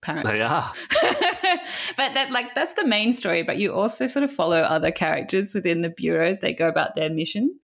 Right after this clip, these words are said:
Speaker 1: So there's especially, like, a young woman named Marina, who's probably in her late twenties or early thirties, who's training to go undercover in Iran, and she's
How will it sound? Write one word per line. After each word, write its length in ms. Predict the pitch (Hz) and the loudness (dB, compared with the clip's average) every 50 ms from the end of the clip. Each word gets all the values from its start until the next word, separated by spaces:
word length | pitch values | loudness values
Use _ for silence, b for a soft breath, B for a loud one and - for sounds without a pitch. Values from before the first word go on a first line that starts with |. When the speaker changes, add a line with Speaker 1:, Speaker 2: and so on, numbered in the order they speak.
| _ _ _ | _ _ _
Speaker 1:
So 200 | - - 196 180 | -2 0 0 2
there's 200 | 180 180 180 180 | 2 2 2 0
especially, 500 | 196 196 - 190 190 - - 202 196 180 | 0 0 0 0 0 2 2 2 2 2
like, 200 | 160 185 185 - | 2 0 0 0
a 100 | 160 156 | 0 2
young 300 | 156 170 170 165 170 170 | 2 2 2 2 0 0
woman 260 | 165 160 165 165 160 | 0 0 0 0 0
named 260 | 143 143 147 156 165 | 0 0 0 0 0
Marina, 460 | 170 170 170 180 180 175 160 135 151 165 | 2 2 4 4 4 4 2 2 0 0
who's 160 | 156 180 - | 0 -2 -2
probably 720 | - 190 160 175 - _ - - - - - - - _ _ - | -4 -4 -4 -6 -8 _ -4 -4 -2 -2 -2 -6 -6 _ _ -6
in 160 | - 165 156 | -2 -2 0
her 140 | 160 180 147 | 0 2 2
late 300 | 156 165 170 165 - - | 2 2 2 2 0 -2
twenties 280 | - 170 165 156 160 | -2 0 0 0 0
or 80 | 180 - | 0 0
early 220 | - 156 165 160 160 | 0 0 0 0 0
thirties, 500 | - - 147 - 165 165 165 - - - _ _ _ _ _ _ _ _ _ _ _ _ _ - - | 0 0 0 0 2 0 0 -2 -6 -12 _ _ _ _ _ _ _ _ _ _ _ _ _ -6 0
who's 160 | 202 190 185 180 | 0 0 0 0
training 380 | - 196 180 180 180 180 180 180 | 0 0 0 2 2 2 0 0
to 100 | - 170 | 0 0
go 180 | - 180 180 | 2 2 2
undercover 500 | - 170 170 170 170 165 - 160 160 165 | 2 2 2 2 0 0 0 0 0 0
in 160 | 170 - 170 | 0 0 0
Iran, 560 | 165 165 165 165 170 170 165 - 85 - - - | 0 0 0 2 2 0 0 0 -2 -2 -2 0
and 180 | 196 196 196 | 0 0 2
she's 380 | 196 - 214 208 208 214 208 | 2 0 0 0 0 0 -2